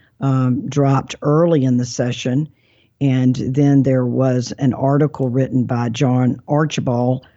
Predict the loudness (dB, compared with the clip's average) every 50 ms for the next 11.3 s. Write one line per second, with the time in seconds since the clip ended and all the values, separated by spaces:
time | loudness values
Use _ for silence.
0 | _ _ _ -2 0 0 2 2 2 2 2 2 2 0 -2 -4 -6 -6 -2 0
1 | 0 2 2 2 0 -2 -4 -6 -12 _ _ _ _ _ _ _ _ 0 2 2
2 | 2 2 2 0 0 0 -4 -6 -2 0 2 2 2 2 2 0 0 0 0 0
3 | 0 -2 -4 -4 -6 -12 _ _ _ _ _ _ _ _ 0 2 4 4 4 4
4 | 2 0 -2 -6 -6 -2 0 2 2 4 4 2 2 0 -2 -4 0 2 2 2
5 | 2 2 2 0 -2 -4 -8 _ _ _ _ _ _ _ -2 0 0 0 -2 -2
6 | 0 0 0 -2 -2 0 0 2 0 0 0 0 2 2 2 0 0 -2 -2 -2
7 | -2 -2 -2 -2 -2 -2 -2 -2 -6 -6 -8 -8 -2 0 0 0 0 -2 -4 -6
8 | -10 -18 _ _ _ _ _ _ _ _ _ -12 -4 0 2 2 2 2 0 0
9 | -2 -2 -2 -4 -6 -8 -8 -8 -8 -8 -4 -2 0 0 0 0 0 0 0 0
10 | 0 0 -2 -2 -2 -4 -2 -2 -4 -4 -2 0 -2 -2 -2 0 0 2 2 4
11 | 2 2 0 -2 -4